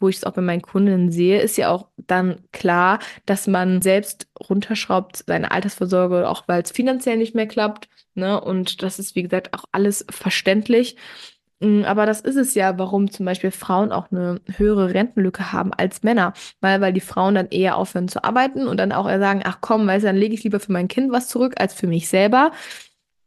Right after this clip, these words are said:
Wie gesagt, keine Verurteilung, so sind halt einfach die Fakten. Und ja, dass ich trotzdem finanziell unabhängig bleiben möchte, dass ich sage, "Nein, meine Altersvorsorge wird nicht zu kurz kommen. Ich will mir trotzdem noch das leisten. Ich will noch trotzdem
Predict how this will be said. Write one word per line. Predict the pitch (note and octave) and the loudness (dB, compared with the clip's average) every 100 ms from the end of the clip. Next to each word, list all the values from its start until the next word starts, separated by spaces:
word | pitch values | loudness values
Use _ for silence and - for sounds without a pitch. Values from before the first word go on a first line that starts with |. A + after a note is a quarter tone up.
| _ _ _ | _ _ _
Wie | G#3 | -2
gesagt, | F3+ E3 G3+ | 0 0 0
keine | - F#3 F#3 | 2 2 2
Verurteilung, | F3+ F3 F3+ A#3 A3+ D4 C#4 | 0 0 0 2 2 2 0
so | F#3 | 0
sind | F3 F#3+ - | 0 0 0
halt | F3+ | -2
einfach | F3+ F3+ F#3 | -2 -2 -4
die | F#3+ | -6
Fakten. | - - - B3 C#4+ C#4+ - - - _ | -4 -6 -2 -2 -2 -4 -16 -18 -20 _
Und | G3+ G3 G3 - _ _ | 2 2 0 -6 _ _
ja, | G#3 A#3 G#3 - | 0 2 2 0
dass | G3 G3+ | -2 -2
ich | G3 | -4
trotzdem | - A3 - G#3+ G#3 | -4 -4 0 0 2
finanziell | G#3+ G3+ G#3 G3+ F#3+ | 2 2 2 0 0
unabhängig | G3+ G3+ G#3+ G3 F#3+ | 0 0 0 0 0
bleiben | F#3+ F#3+ | 0 2
möchte, | F#3+ G3+ F#3+ | 0 0 -2
dass | F#3+ | 0
ich | |
sage, | - F#3 F#3 | -2 0 2
"Nein, | G3 G#3 F#3 | 2 2 0
meine | F3+ F3+ | -2 -4
Altersvorsorge | G3 - G#3 F#3+ F#3+ F#3 | -6 -4 -2 0 0 0
wird | F#3 | 0
nicht | G#3+ - | -2 -2
zu | A#3 | -8
kurz | - A#3 A3+ | -2 -2 -2
kommen. | - A#3 A3+ | -2 0 0
Ich | G#3 | 0
will | G3 F#3 | 0 2
mir | F#3 | 0
trotzdem | - G3 - G3+ | -2 -4 0 -2
noch | G3 | 0
das | - G3 - | -4 -2 0
leisten. | G#3 A3+ A3 | 0 0 -2
Ich | G#3 G3 | -2 0
will | F#3 | 0
noch | F3+ - | 0 -2
trotzdem | G3 G3 - F#3+ F#3 | -2 -2 -2 -2 0